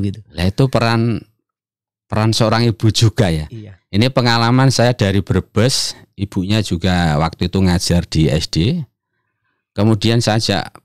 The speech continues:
Speaker 2: pulang kampung ke Boyolali. "Bu, di Boyolali udahlah ngurusi anak-anak."
Speaker 1: Hmm.
Speaker 2: Jadi yang bekerja bapak, ibu ngurusi anak. Tanggung jawab untuk anak-anak ibu.
Speaker 1: Iya.
Speaker 2: Jadi kebetulan istri kan juga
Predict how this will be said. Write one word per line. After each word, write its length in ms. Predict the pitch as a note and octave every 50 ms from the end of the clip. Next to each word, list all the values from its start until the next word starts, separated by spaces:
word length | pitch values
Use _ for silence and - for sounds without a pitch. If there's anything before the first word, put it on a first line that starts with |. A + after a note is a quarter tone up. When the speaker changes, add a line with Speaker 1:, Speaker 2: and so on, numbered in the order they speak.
| _ -
Speaker 2:
pulang 400 | A2 G#2 G#2+ G#2+ G2+ G2 G#2+ F#2+
kampung 400 | G2 F#2+ F#2+ G2 G#2 G2+ G2+ G2
ke 80 | G2
Boyolali. 800 | G2 - F#2+ F2 F2 E2+ E2+ E2+ E2 E2 E2 D#2+ F#2+ B2 F#3 - _ _ _ _ _ _ _ _ _ _ _
"Bu, 240 | - - G#2+ C#3+ E3
di 160 | - - G#2
Boyolali 480 | - G2 F#2+ F#2 F2 E2+ E2+ E2+ F2 F2+
udahlah 560 | - - A2 A2+ A2+ A#2 G2 E2 D2 - -
ngurusi 400 | G#2 G#2+ G#2+ G#2 G2+ - - G#2
anak-anak." 460 | F#2+ G2 G2 F#2+ G2 G2+ G2 - - - - - _ _ _ _ - A2
Speaker 1:
Hmm. 320 | G#2+ G#2+ G#2+ A2 A2+ A#2
Speaker 2:
Jadi 360 | A#2+ F#2 F#2 - - G#2 G2+
yang 120 | G2+ G2 F2
bekerja 480 | - - - - F2+ E2+ - F#2 E2+
bapak, 560 | D#2+ - E2 D#2 D#2 - _ - C3+ C3 B2+ - -
ibu 400 | E3+ G2 F#2+ _ - A#2 A#2 G#2
ngurusi 480 | G#2+ G#2+ G2 G2 G2+ F#2+ - - G#2+ -
anak. 680 | - - E2 E2 E2 D#2+ D#2+ E2 - - _ _ _ _ _ _ _ _ _ _ _ _ _ _ _ _ _
Tanggung 400 | - F2+ F#2+ G#2 G#2 G#2 G#2+ G2+
jawab 500 | - - G2 F#2+ F#2+ G#2 A#2 B2+ - _ _ _ _ _ _ _ _ _ _ _
untuk 240 | - G#2 G#2 - D#2
anak-anak 400 | G2+ G#2 G2 G#2 A2 A#2 A#2 - _ _ _ _ _ _ _ -
ibu. 240 | G2 - - F#2+ E2+ - _ _ _ _ _ _ _ _ _ _ _ _ _
Speaker 1:
Iya. 240 | - G#2 G#2 G2+ G2+ -
Speaker 2:
Jadi 200 | _ F2 E2+ E2+ G2+
kebetulan 640 | F#2+ G2+ - F2 G2 G#2 A2 A2+ G#2+ G2 E2 B1+ - - _ -
istri 240 | - - - - G2
kan 160 | G2 A2+ A2+
juga 480 | F#2+ G2+ F2 - F#2 F2+ E2+ D#2+ D2+